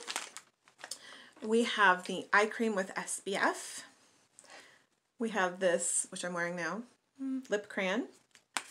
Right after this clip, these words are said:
We have the cheek and lip stain, which is super bright, but I, I might try it on my lips and see what, if I like it.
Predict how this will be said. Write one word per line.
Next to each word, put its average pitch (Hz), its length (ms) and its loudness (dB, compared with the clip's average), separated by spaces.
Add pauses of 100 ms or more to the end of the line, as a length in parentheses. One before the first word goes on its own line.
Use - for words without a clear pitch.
(540)
We 220 120 -2
have 190 300 4
the - 120 10
cheek - 680 -2 (100)
and 185 240 0
lip 165 240 0
stain, 180 720 -2 (1000)
which 190 160 -10
is 175 160 -2
super 233 260 0
bright, 175 360 2
but 165 240 -2
I, 233 120 -4 (420)
I - 80 -6 (100)
might 285 140 -4
try 175 180 -4
it 170 80 -4
on - 100 -6
my 127 100 -6
lips 214 280 -2
and - 100 -10
see - 220 -8
what, - 140 -6
if - 100 -12
I 160 80 0
like 220 300 4
it. - 160 -2